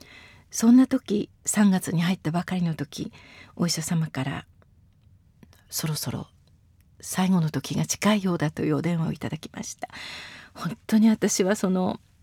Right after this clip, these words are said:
一月からなかなか彼女のところへお邪魔できなかったこと、本当に悔やんでしまい、そしてもう取るものもとりあえず飛んでいきました。ご主人がおっしゃいました。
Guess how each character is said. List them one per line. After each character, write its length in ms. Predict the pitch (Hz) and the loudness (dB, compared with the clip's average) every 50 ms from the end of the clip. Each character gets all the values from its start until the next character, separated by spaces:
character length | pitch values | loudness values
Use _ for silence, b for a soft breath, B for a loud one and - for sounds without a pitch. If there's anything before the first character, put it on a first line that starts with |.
| _ _ - | _ _ -10
一 200 | - - - - | -8 -8 -6 -4
月 220 | 190 180 175 - | -4 -4 -4 -6
か 160 | - - 175 175 | -6 -4 -4 -2
ら 160 | 180 175 - - | -2 -2 -2 -2
な 100 | 185 165 | -4 -4
か 140 | - 180 175 | -2 -4 -4
な 100 | 185 175 | -4 -4
か 140 | - 165 - | -6 -4 0
彼 240 | 208 208 202 190 | 2 2 2 2
女 80 | 180 175 | 2 0
の 60 | 180 165 | -2 -2
と 80 | 175 | -4
こ 100 | - - | -4 -4
ろ 80 | 185 185 | -4 -2
へ 20 | 180 | -2
お 20 | |
邪 180 | 175 180 - 190 | -4 -4 -2 0
魔 120 | 208 214 | 0 0
で 100 | 202 208 | 0 0
き 100 | - - 233 | 2 4 6
な 120 | 240 233 | 6 6
か 100 | - 220 | 4 0
っ 40 | 220 | -4
た 160 | - - - | -4 -6 -6
こ 100 | - - | -6 -6
と、 200 | - - 208 220 B B B B B B B B B B B B B | -4 -4 -4 -4 B B B B B B B B B B B B B
本 260 | - - 214 240 - - | -4 -2 0 0 0 2
当 120 | - 277 | 6 8
に 140 | 269 262 247 | 8 8 8
悔 200 | - - - 233 | 6 4 6 8
や 140 | 240 240 240 | 10 10 10
ん 80 | 226 180 | 10 8
で 100 | 175 180 | 6 4
し 140 | - 226 | 0 0
ま 160 | 202 175 170 170 | 0 0 0 0
い、 160 | 170 - - | -2 -2 -2
そ 120 | - - 190 | -2 -2 -2
し 100 | - - | -4 -2
て 240 | - 202 208 214 B B B B B B - | 0 2 2 2 B B B B B B 6
も 320 | 208 202 190 180 175 - | 6 6 6 6 4 0
う 120 | - _ _ _ _ _ _ _ - | -4 _ _ _ _ _ _ _ 4
取 160 | 240 233 214 | 6 6 8
る 20 | |
も 140 | 190 180 175 | 8 6 4
の 80 | 165 160 | 4 2
も 140 | 165 160 | 0 0
と 100 | 160 180 | -2 -2
り 180 | 180 190 202 220 | 0 2 2 2
あ 60 | 214 | 2
え 60 | 196 | 2
ず 140 | - 165 160 | 0 -2 -2
飛 180 | - 185 175 190 | 0 0 2 2
ん 80 | 190 | 4
で 60 | 180 185 | 2 0
い 60 | - | 0
き 120 | - - | -2 -2
ま 120 | 180 185 196 | -2 -2 -2
し 120 | - - | -4 -6
た。 200 | - - - - - - - - _ _ _ _ _ _ _ _ _ _ _ _ - _ _ _ _ _ _ _ _ _ _ _ _ _ - - | -4 -6 -6 -6 -8 -16 -20 -20 _ _ _ _ _ _ _ _ _ _ _ _ -20 _ _ _ _ _ _ _ _ _ _ _ _ _ -2 2
ご 120 | 175 156 | 4 4
主 140 | 151 - 190 | 4 4 2
人 140 | 175 180 165 | 2 0 0
が 100 | 160 - | 0 0
お 20 | |
っ 20 | 156 | 0
し 160 | - - - | 0 0 0
ゃ 60 | 180 | 0
い 20 | 180 | 0
ま 140 | 185 190 | 0 -2
し 80 | 185 - | -2 -4
た。 220 | - - - - | -6 -6 -8 -8